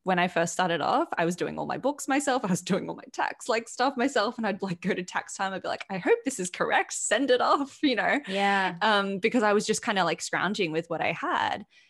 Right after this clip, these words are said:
Speaker 1: Now I've got a whole team that manages all of that. I know it's all powerful. So, like, more money does allow you to have more resources and more, um, you know, bring on people that that's their zone of genius. But in terms of, like, the mindset, the energetics, yeah, there's still layers to come through.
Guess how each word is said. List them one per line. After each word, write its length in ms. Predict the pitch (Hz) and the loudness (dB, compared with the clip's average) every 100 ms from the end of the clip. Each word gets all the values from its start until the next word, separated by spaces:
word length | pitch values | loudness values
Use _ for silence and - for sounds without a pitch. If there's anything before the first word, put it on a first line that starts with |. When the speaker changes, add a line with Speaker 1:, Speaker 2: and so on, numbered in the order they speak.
| _ | _
Speaker 1:
Now 180 | 202 196 | 0 2
I've 160 | 185 180 | 2 2
got 120 | 175 | -2
a 40 | |
whole 160 | 170 160 | 0 -4
team 240 | - 165 | -4 -4
that 140 | 156 - | -4 -2
manages 400 | 190 185 185 170 | 0 0 -4 -4
all 140 | 151 | -4
of 60 | 165 | -2
that. 160 | 160 170 | -4 -4
I 80 | 160 | -4
know 180 | 156 | -4
it's 160 | 143 - | -6 -6
all 240 | 147 147 _ _ _ _ _ _ | -6 -6 _ _ _ _ _ _
powerful. 380 | - 226 175 147 | -4 -2 -2 -6
So, 140 | - 190 | -2 0
like, 200 | 180 220 | 0 0
more 220 | 247 277 | 2 2
money 360 | 226 170 226 262 | 2 -2 -2 0
does 220 | 170 170 | 0 0
allow 220 | 165 151 | 0 0
you 160 | 156 156 | -2 -6
to 60 | |
have 200 | - 147 143 | -6 -6 -6
more 140 | 147 | -6
resources 760 | 247 254 196 190 - - - - | -6 -6 -6 -8 -8 -12 -12 -12
and 140 | 165 | -10
more, 300 | 151 147 170 - - - _ 185 | -8 -6 -8 -12 -20 -20 _ -6
um, 380 | 170 160 165 - | -4 -6 -10 -6
you 100 | 185 | -4
know, 80 | |
bring 280 | 165 214 214 | -4 -4 -4
on 100 | 185 | -6
people 320 | 180 208 156 156 | -4 -8 -6 -8
that 220 | 147 - | -10 -6
that's 240 | 160 - | -8 -6
their 120 | 170 | -10
zone 200 | 160 156 | -8 -10
of 80 | 170 | -10
genius. 540 | 185 202 180 165 170 - | -10 -8 -6 -8 -10 -2
But 220 | 175 - _ - _ - | 0 0 _ -20 _ -8
in 120 | 202 190 | -6 -4
terms 260 | 220 202 | -4 -4
of, 80 | 185 | -4
like, 140 | 170 | -6
the 80 | 165 | -6
mindset, 460 | 165 160 196 - - | -4 -4 -4 -6 -6
the 100 | 170 | -6
energetics, 760 | 160 160 160 190 196 - - | -6 -8 -8 -6 -8 -10 -10
yeah, 300 | 196 247 - | -4 -2 -2
there's 240 | 175 170 175 | -2 -4 -6
still 260 | - 185 165 | -6 -6 -6
layers 440 | - 285 123 - | -6 -6 -6 -8
to 80 | 175 | -12
come 240 | - 151 | -8 -10
through. 480 | 151 - 147 147 147 | -8 -8 -6 -4 -8